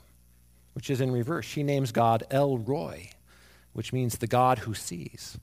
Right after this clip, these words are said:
And God consents to being named by Hagar, who is somebody who has no power. It's very interesting. Take a look at it on your own. So there's sometimes exceptions to this idea of naming and, and names.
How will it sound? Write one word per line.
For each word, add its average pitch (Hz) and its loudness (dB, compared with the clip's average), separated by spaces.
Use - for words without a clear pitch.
And 143 2
God 208 8
consents 202 4
to - 0
being 160 6
named 175 4
by 147 8
Hagar, 123 4
who 123 2
is 117 4
somebody 143 2
who 123 0
has 113 2
no 123 0
power. 127 0
It's - -18
very 233 6
interesting. 180 0
Take 185 4
a - 6
look 190 4
at 170 8
it 151 8
on 147 6
your 143 4
own. 123 4
So 165 2
there's 175 8
sometimes 226 6
exceptions 185 4
to - -8
this 131 4
idea 127 6
of 120 2
naming 127 2
and, 107 -2
and 107 -2
names. 104 -6